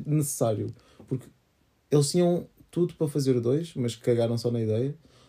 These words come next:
ou eles estão a fa-, gravar o dois ou eles estão a fazer o remake do final, que é ainda mais well. Imagina, tipo, só decidiste, tipo, pá,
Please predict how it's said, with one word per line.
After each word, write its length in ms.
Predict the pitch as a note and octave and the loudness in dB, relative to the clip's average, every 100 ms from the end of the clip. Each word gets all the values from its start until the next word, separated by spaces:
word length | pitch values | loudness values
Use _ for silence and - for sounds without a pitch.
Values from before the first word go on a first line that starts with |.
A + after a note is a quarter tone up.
| _ | _
ou 120 | D3 | 4
eles 140 | D#3+ E3+ | 6 4
estão 200 | E3+ D3+ | 2 2
a 40 | C3 | 0
fa-, 160 | - C#3+ | 0 2
gravar 320 | C#3 C#3 C#3+ | 4 4 4
o 60 | |
dois 260 | C#3 C#3+ D3 | 4 2 2
ou 80 | D3 | 0
eles 120 | C3+ | 0
estão 120 | C#3+ | -2
a 20 | |
fazer 200 | C#3+ B2+ | -2 0
o 40 | C3+ | 2
remake 340 | C3+ B2+ B2 | 2 0 0
do 100 | B2 | -4
final, 360 | A2+ C3 A2 G#2+ | -4 -2 -2 -4
que 120 | - | -4
é 40 | |
ainda 140 | A2+ A2+ | -2 -2
mais 220 | A2 A2 | -2 -4
well. 300 | A2 - - B2+ _ _ _ _ _ _ _ _ _ _ - | -4 -6 -10 -14 _ _ _ _ _ _ _ _ _ _ 2
Imagina, 380 | D#3+ F3+ D#3+ D#3 | 8 10 10 8
tipo, 180 | D#3 | 4
só 140 | - D3 | 4 4
decidiste, 520 | C#3 D3+ C#3+ B2 B2+ | 6 6 6 4 0
tipo, 140 | G#2+ | -4
pá, 260 | - G#2+ G2+ | 0 0 0